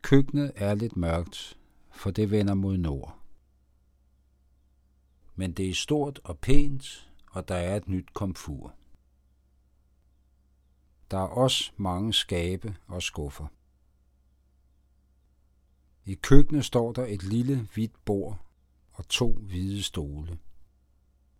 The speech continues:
Stig og Mette kan godt lide deres køkken.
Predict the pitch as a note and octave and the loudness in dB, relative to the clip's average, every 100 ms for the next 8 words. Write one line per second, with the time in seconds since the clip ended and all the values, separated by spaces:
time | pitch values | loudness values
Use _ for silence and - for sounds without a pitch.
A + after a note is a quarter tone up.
0 | _ _ _ _ _ _ _ _ _ _ | _ _ _ _ _ _ _ _ _ _
1 | _ - - C#3+ D3 - A2+ G2 G2+ A2 | _ -18 -4 -4 -4 -8 -4 -2 0 0
2 | C#3+ C#3 A#2+ - - - - F#2 - A2 | -2 -4 -6 -18 -20 -20 -10 -6 -2 -2
3 | A#2 A2 A2+ B2+ A2+ G2+ - - E2 D#2 | -2 -6 -6 -6 -4 -4 -4 -8 -8 -6
4 | E2+ | -8